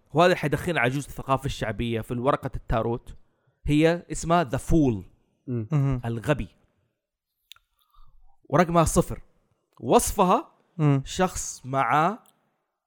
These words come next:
Speaker 3: ال-
Speaker 1: آه، آه، زي ما تقول
Speaker 3: العصاية اللي فيها الخيشة.
Speaker 1: البكشة، البكشة
Speaker 3: البكشة
Speaker 1: حق-،
Speaker 3: حقته.
Speaker 1: البكشة حقته.
Speaker 3: أيوه.
Speaker 1: ورايح كأنه يبغى يطيح من فين؟
Speaker 3: من، من على هضبة.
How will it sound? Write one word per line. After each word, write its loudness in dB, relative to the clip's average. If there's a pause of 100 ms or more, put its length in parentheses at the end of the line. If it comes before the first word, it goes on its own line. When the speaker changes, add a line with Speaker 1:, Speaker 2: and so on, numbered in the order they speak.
(520)
Speaker 3:
ال- -2
Speaker 1:
آه، -4
آه، -6
زي -2
ما -4
تقول 0 (380)
Speaker 3:
العصاية 6
اللي 4
فيها 4
الخيشة. 4
Speaker 1:
البكشة، 2
البكشة 6
Speaker 3:
البكشة 10
Speaker 1:
حق-، 2
Speaker 3:
حقته. 4
Speaker 1:
البكشة 0
حقته. -2 (200)
Speaker 3:
أيوه. 2 (320)
Speaker 1:
ورايح 8
كأنه 4
يبغى 4
يطيح 0
من 0
فين؟ 2 (280)
Speaker 3:
من، -2
من 0
على -2 (120)
هضبة. 0